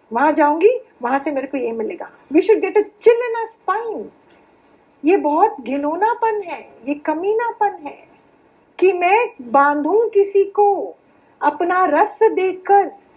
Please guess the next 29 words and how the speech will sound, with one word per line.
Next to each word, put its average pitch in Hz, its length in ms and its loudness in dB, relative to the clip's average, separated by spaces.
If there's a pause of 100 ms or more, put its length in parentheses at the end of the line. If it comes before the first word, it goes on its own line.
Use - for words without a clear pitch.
(200)
क्योंकि 339 260 4
वहां 330 220 -2
से 392 140 0
मेरी 370 280 0
बात 311 420 -2
पूरी 392 440 2
होती 359 420 -4
है, 330 420 -6 (320)
ऐसा 320 340 0
समझना। 359 960 -6 (560)
Only 311 260 4
when 370 140 0
you 359 120 -4
experience 339 800 0
the 294 120 6
reality 285 600 -6 (880)
and 285 100 4
your 302 320 2
mind 320 280 2
drops 311 680 2 (580)
of - 100 4
various 440 760 0
things। 220 240 -12 (420)
फिक्र 427 340 4
होती 381 480 0
है 381 220 -4
घर 269 220 -4
वालों 311 380 -2
की, 285 420 -6